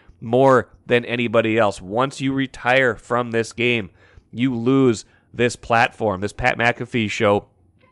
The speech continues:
when I was watching it, had, like, five hundred, almost five hundred thousand concurrent people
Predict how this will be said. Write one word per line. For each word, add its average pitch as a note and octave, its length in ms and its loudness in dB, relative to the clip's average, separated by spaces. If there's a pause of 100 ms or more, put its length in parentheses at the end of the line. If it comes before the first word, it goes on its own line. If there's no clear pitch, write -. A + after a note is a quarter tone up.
(220)
when A#2 160 0
I B2 80 4
was A#2 100 0
watching A2 380 0
it, G#2 160 -6 (300)
had, A#2+ 200 -4
like, A#2 220 0
five C3 460 0
hundred, C3+ 340 -4
almost C3+ 260 -4
five C3 320 2
hundred B2+ 300 -6
thousand G#2+ 640 -2
concurrent B2+ 580 -8
people A2+ 420 -8